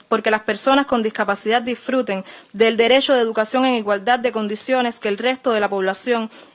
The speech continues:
y recomendamos que el Estado cubano desarrolle políticas para la inclusión de personas con discapacidad en la educación regular. Exhortar al Estado cubano a que brinde estadísticas con datos desagregados para conocer objetivamente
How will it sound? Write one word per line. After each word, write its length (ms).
y 100
recomendamos 680
que 80
el 60
Estado 280
cubano 320
desarrolle 460
políticas 600
para 180
la 80
inclusión 480
de 80
personas 340
con 160
discapacidad 640
en 80
la 60
educación 460
regular. 420
Exhortar 640
al 140
Estado 320
cubano 260
a 60
que 120
brinde 320
estadísticas 760
con 200
datos 300
desagregados 680
para 280
conocer 400
objetivamente 960